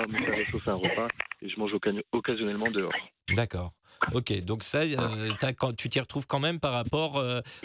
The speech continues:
Speaker 2: au, je veux dire, à un salarié dit plus classique où le, lui, c'est sur sa fiche de paye à la fin du mois.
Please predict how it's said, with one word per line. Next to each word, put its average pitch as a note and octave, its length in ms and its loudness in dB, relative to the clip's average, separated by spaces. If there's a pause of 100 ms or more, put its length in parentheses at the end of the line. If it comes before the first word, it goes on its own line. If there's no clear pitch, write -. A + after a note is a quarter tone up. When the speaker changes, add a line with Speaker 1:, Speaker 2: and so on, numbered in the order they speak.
Speaker 2:
au, B2 120 4
je B2 140 2
veux B2+ 80 -2
dire, C#3+ 220 2
à C3 40 -2
un A#2+ 100 0
salarié D3 560 2
dit B2+ 200 0
plus C3 180 0
classique B2+ 600 0
où A#2 120 0
le, G2+ 200 0
lui, B2 240 0
c'est C#3+ 160 2
sur B2+ 180 2
sa B2 120 2
fiche A#2+ 240 2
de A2+ 100 2
paye D3+ 200 2
à C3+ 40 2
la B2+ 100 0
fin B2+ 140 0
du A#2+ 120 -2
mois. G2+ 220 -2